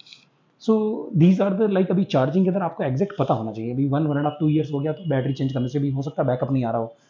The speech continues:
यानी ठीक हो जाए। कनेक्टर लूज कॉन्टैक्ट है तो रीसोल्डरिंग से ठीक हो जाता है। But अभी आजकल चार्जिंग बोर्ड आते हैं, मदरबोर्ड में आईसी की प्रॉब्लम आती है, तो आपको पता होना चाहिए, this is the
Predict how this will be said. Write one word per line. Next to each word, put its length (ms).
यानी 120
ठीक 180
हो 60
जाए। 120
कनेक्टर 300
लूज 180
कॉन्टैक्ट 320
है 60
तो 200
रीसोल्डरिंग 440
से 80
ठीक 120
हो 80
जाता 180
है। 60
But 80
अभी 160
आजकल 240
चार्जिंग 440
बोर्ड 180
आते 200
हैं, 300
मदरबोर्ड 380
में 60
आईसी 220
की 100
प्रॉब्लम 300
आती 260
है, 120
तो 60
आपको 220
पता 200
होना 160
चाहिए, 380
this 140
is 140
the 160